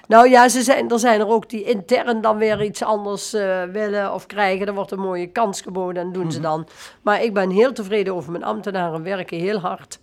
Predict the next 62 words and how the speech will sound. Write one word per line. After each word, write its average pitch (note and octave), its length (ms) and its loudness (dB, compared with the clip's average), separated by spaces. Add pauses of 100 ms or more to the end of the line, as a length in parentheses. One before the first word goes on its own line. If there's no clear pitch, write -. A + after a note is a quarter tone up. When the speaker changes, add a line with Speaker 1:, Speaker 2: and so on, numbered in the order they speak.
(160)
Speaker 2:
Mhm. B2+ 180 -12 (180)
Speaker 1:
En G3 280 0
ik F#3 160 -4
denk E3+ 220 -2
dat F3 120 -2
wij D3+ 260 -4
best E3+ 280 -6
wel D3 260 -6
aardige D#3+ 420 -4
dingen F3 260 -4
neergezet F3+ 540 -6
hebben D3 280 -8
al. D3 160 -12 (160)
Speaker 2:
Ja. - 140 -14 (640)
Volgende A3+ 420 6
onderwerp G3 340 4
wat F3+ 120 0
we E3+ 80 0
dan E3 100 2
ook G3 80 2
nog F#3 100 -2
even F3 140 4
bespreken, D3 460 -2
zullen D3 160 -6
we C#3 60 -6
zo C#3 140 -8
meteen B2+ 420 -6
nog B2+ 120 -8
een A#2 60 -16
keer C#3 180 -8
naar B2 140 -8
de A2+ 60 -8
muziek A#2+ 240 -8
gaan, F3+ 200 -8
denk F3+ 180 -8
ik, E3 100 -16
Herman. E3+ 240 -6
Maar E3 140 -4
dit E3 100 -4
is, D3 140 -10
eh, C#3 100 -6 (360)
ik F3 300 -6
v-, - 160 -16
zei F3 160 0
ook G#3 140 0
tijdens F3+ 280 -2
de - 80 -16
zes E3 300 -2
na B2 160 -10
zes, G#3+ 380 -4 (280)
eh, D3+ 140 -6
de C#3+ 60 -8
spreidingswet G#3 680 2
valt D3 380 -4
gunstig F#3+ 360 -2
uit D#3+ 240 -4
voor C#3+ 200 -8
de C3 220 -8
gemeente C3+ 300 -6
Land B2+ 180 -8
van - 100 -20
Kuik. G3 260 -4